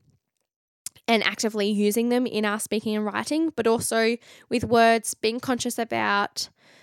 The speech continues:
recognizing if we understand what that word is, um, and then taking action to then find the meaning and develop our, and expand our vocabulary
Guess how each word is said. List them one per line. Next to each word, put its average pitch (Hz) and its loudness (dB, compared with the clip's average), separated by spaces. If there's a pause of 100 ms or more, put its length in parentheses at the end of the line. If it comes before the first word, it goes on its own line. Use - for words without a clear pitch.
(460)
recognizing 226 4
if 214 -6
we 214 -2
understand 208 -2
what 185 -8
that - 0
word 175 0
is, - -6 (340)
um, 196 -2
and 196 -4
then 190 -2 (320)
taking 220 -2
action 226 -2 (320)
to 226 -6
then 190 0
find 190 -2
the 190 -2
meaning 190 2
and 180 -2 (120)
develop 185 0
our, 175 0
and 175 -4
expand 196 -6
our 196 -6
vocabulary 185 -4